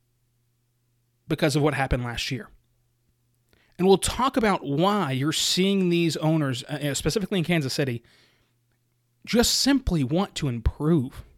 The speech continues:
rather than staying still. Because from a team building standpoint, you could, you could not have begrudged Kansas City for staying pat,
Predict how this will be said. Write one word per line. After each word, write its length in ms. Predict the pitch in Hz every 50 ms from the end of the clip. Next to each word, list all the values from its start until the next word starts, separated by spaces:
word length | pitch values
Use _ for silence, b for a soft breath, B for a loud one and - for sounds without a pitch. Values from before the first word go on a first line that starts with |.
| _ _ _ _ _ -
rather 380 | 131 135 147 156 170 170 180 165
than 220 | 156 160 147 143
staying 400 | - - - 151 135 131 131 123
still. 320 | - - 160 170 170 - - _ _ _ _ _ _ _ _ _ _ _ _ _ _ _ _ _ _ _ _ _ _ _ _ _ _ _ _ _ -
Because 200 | 240 - 254 214
from 140 | 233 247 233
a 160 | 220 185 147 - _ _ -
team 340 | - - 214 247 302 320 285
building 320 | 202 175 185 214 233 214
standpoint, 500 | - - 151 139 139 131 - 185 240 277 _ _ _ _ _ _ _ _ _ _ _ _ _ _ _ _ _ _ _ _ _ _ _ _ _ _ _ _ _ _ _ _ _ _ _ _ _ _
you 220 | - 147 220 269 262
could, 180 | - 214 170
you 160 | 180 220 277 262
could 180 | - 247 208
not 140 | 175 190 202
have 100 | 196 180
begrudged 540 | - 160 131 143 147 139 123 110 - - -
Kansas 280 | - 143 135 123 -
City 140 | - 143 139
for 140 | 123 139 127
staying 280 | - - 135 123 117 -
pat, 220 | - - - _